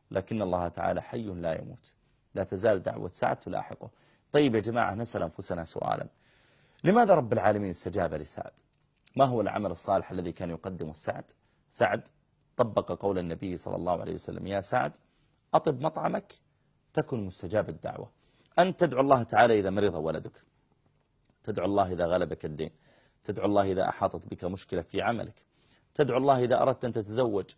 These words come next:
دلع-، تدعو الله إذا أردت أن تشتري شيئا أو متاعا أن يبارك الله تعالى لك فيه. دائما نحن يا جماعة ندعو الله تعالى في مواطن كثيرة، لكننا أحيانا نجعل بيننا وبين إجابة الدعاء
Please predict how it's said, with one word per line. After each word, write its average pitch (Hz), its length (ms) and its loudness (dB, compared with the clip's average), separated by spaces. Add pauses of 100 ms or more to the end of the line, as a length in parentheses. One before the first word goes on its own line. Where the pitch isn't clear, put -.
(440)
دلع-، 127 300 6
تدعو 123 320 0
الله 127 220 6
إذا 117 220 4
أردت 123 240 2
أن 120 140 0
تشتري 117 440 0
شيئا 110 360 0
أو 113 120 0
متاعا 113 520 2
أن 107 80 -2
يبارك 113 340 2
الله 113 220 2
تعالى 107 300 2
لك 110 260 -2
فيه. 101 200 -4 (480)
دائما 208 320 10
نحن 196 220 0
يا 143 100 2
جماعة 135 300 2
ندعو 135 240 0
الله 120 160 4
تعالى 113 280 4
في 101 80 -4
مواطن 104 340 0
كثيرة، 82 380 -8 (720)
لكننا 185 680 6
أحيانا 151 420 4
نجعل 135 500 4
بيننا 123 400 4
وبين 117 320 2
إجابة 104 440 2
الدعاء 95 440 2